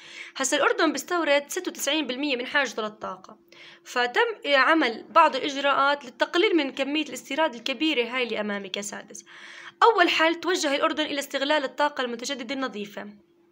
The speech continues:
مثل طاقة الرياح وطاقة الشمس، ثم تطوير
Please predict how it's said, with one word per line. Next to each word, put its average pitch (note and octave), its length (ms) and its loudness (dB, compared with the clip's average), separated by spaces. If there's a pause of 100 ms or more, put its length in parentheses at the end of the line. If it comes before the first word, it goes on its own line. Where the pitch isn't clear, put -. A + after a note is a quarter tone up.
(380)
مثل D#4 220 2
طاقة A#3+ 400 0
الرياح A#3 500 2
وطاقة C#4+ 600 0
الشمس، - 500 -8 (460)
ثم G#4 300 2
تطوير F4 800 -2